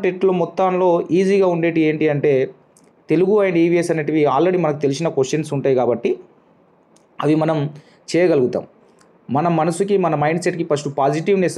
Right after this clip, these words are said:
రావాలి అంటే మీరు మీకు వచ్చిన క్వశ్చన్స్ని first చేయాలి. For example, మీరు సైకాలజీలో first క్వశ్చనే చేద్దాం అనుకున్నారనుకోండి, First question మీకు కొంచెం మధ్య రకం question ఉంది, మీకు అదా ఇదా అనే డౌట్ వస్తుంది, Answer అదా ఇదా అనేది డౌట్ వచ్చినప్పుడు అక్కడ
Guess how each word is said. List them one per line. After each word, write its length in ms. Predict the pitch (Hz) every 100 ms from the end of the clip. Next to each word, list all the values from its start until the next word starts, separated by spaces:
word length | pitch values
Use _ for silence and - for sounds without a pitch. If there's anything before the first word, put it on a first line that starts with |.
| 131
రావాలి 300 | 127 156 147 123
అంటే 160 | 135 - -
మీరు 140 | 147 143 147
మీకు 160 | 139 120
వచ్చిన 240 | - 190 185
క్వశ్చన్స్ని 360 | 165 165 147 180 151
first 180 | 147 175
చేయాలి. 260 | 127 - - _ _ _ _ _ _ _ -
For 100 | 139
example, 320 | 143 175 196 185
మీరు 100 | 180 165
సైకాలజీలో 400 | 156 180 175 170
first 180 | 147 165 180
క్వశ్చనే 260 | 170 175 156
చేద్దాం 260 | 151 147 147
అనుకున్నారనుకోండి, 640 | 131 147 143 123 98 90 85 82
First 220 | 139 202 196
question 260 | 180 185 170
మీకు 160 | 170 165 151 - _ _ _ -
కొంచెం 160 | 170 151
మధ్య 140 | 151 180
రకం 200 | 180 175
question 280 | 156 147 151
ఉంది, 140 | 147 165 -
మీకు 180 | 156 147 -
అదా 180 | 143 180 185 180
ఇదా 120 | 165 160
అనే 140 | 165 151 143
డౌట్ 180 | 170 139
వస్తుంది, 240 | - - 82 - -
Answer 280 | 143 147 151 131
అదా 160 | 139 156 147
ఇదా 140 | 107 - - _ 143
అనేది 240 | 151 143 131
డౌట్ 200 | 135 175 170
వచ్చినప్పుడు 480 | - 127 95 107 143 - _ _ _ _ _ _ _
అక్కడ 280 | 147 143 190